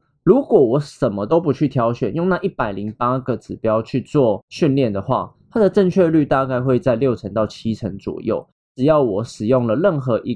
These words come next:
个特征选择的演算法到里面去的话，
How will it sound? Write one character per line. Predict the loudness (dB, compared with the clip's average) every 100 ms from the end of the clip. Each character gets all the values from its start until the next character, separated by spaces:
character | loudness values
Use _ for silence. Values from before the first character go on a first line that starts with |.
| -2
个 | -2 -2 0
特 | 0
征 | 0
选 | -2 -4
择 | -2
的 | -2
演 | -2 -2
算 | 0 0
法 | -2 -8 -2
到 | -2
里 | -2 -4
面 | -4 -4
去 | -4 -4
的 | -4
话， | -4 -4 -4